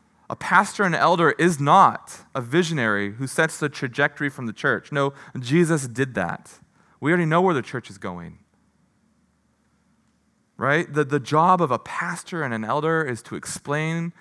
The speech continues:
God's word and call God's people to respond. That's the job of a pastor. That's the job of the elder. In our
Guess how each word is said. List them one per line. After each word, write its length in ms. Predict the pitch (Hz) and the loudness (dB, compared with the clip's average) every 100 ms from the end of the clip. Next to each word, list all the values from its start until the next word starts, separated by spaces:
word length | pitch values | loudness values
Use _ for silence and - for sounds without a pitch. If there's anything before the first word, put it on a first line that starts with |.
| _ _ _ | _ _ _
God's 380 | - 139 139 131 | 0 2 2 -2
word 440 | 120 135 139 135 | -4 0 2 0
and 140 | 117 101 | -4 -8
call 380 | - 135 135 127 | -4 -2 0 -2
God's 380 | 127 123 135 | -2 -2 -4
people 680 | - - 175 - 95 101 127 _ _ _ _ _ _ _ | -10 -6 -6 -6 -8 -8 -12 _ _ _ _ _ _ _
to 120 | - | -8
respond. 680 | 135 120 - 139 131 92 80 - _ _ _ _ _ _ _ _ _ _ _ | -6 -6 -8 -2 -2 -2 -8 -18 _ _ _ _ _ _ _ _ _ _ _
That's 280 | 147 151 - | -2 -2 -4
the 120 | 147 | -10
job 280 | 123 123 120 | 0 0 0
of 80 | 110 | -4
a 60 | |
pastor. 500 | 107 113 101 - 90 90 | -8 -8 -8 -10 -16 -2
That's 260 | 127 143 | 2 2
the 140 | - 135 | -2 -10
job 360 | 123 117 113 | -2 0 2
of 220 | 107 101 - _ _ | 0 -2 -6 _ _
the 140 | 110 | -6
elder. 420 | 90 98 85 - _ _ _ _ _ _ _ _ _ _ _ _ _ _ _ _ _ _ _ _ _ _ _ _ | -4 -6 -10 -16 _ _ _ _ _ _ _ _ _ _ _ _ _ _ _ _ _ _ _ _ _ _ _ _
In 160 | - 151 | -6 -2
our 340 | 147 151 131 | 2 2 2